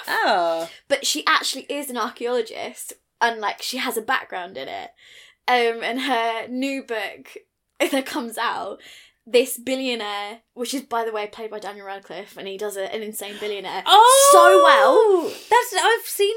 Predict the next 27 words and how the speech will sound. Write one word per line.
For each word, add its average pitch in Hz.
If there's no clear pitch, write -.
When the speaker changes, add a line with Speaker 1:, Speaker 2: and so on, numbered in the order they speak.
Speaker 1:
a -
clip 440
of -
him 381
in 320
something 277
that 208
I -
didn't 302
Speaker 2:
Yeah, 415
Speaker 1:
recognise. 359
Speaker 2:
yeah. 269
Speaker 1:
Maybe 392
it's 320
from 359
this. 403
Speaker 2:
Yeah. 285
So -
basically 370
he 349
was 320
like, 285
"Okay, 311
your 277
stupid 381
romance 320
book, -